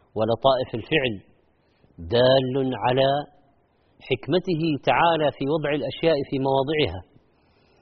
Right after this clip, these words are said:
وسعة علمه، إتقانه،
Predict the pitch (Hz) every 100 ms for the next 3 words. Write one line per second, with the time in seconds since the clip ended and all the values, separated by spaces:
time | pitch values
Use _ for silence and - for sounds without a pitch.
0 | _ 110 - 147 117 - 113 131 131 101
1 | - _ _ _ _ _ _ _ _ 120
2 | - - 165 156 113